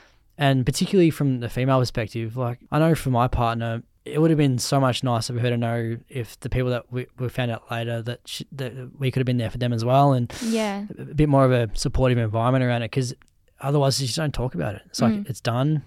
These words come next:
Speaker 1: Like, just d-, yeah, it's not a very, it's a very interesting one, I think, that
Speaker 2: It
Speaker 1: should be
Speaker 2: is.
Speaker 1: spoken about more.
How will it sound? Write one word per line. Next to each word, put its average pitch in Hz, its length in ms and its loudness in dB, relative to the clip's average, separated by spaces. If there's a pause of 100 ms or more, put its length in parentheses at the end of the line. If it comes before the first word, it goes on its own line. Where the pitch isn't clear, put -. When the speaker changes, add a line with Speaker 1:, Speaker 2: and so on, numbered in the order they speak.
(140)
Speaker 1:
Like, 113 180 -4
just - 240 -4
d-, 120 140 -6
yeah, 113 200 -6 (140)
it's - 220 -8
not 131 140 2
a 120 60 -2
very, 110 320 -6 (420)
it's - 100 -8
a 143 40 4
very 170 180 6
interesting 139 460 4
one, 110 260 0
I 110 120 -4
think, - 480 -8
that 127 120 0
Speaker 2:
It 220 260 0
Speaker 1:
should 127 120 2
be 127 60 4
Speaker 2:
is. 101 40 0
Speaker 1:
spoken 117 220 2
about 110 120 -2
more. 113 260 -4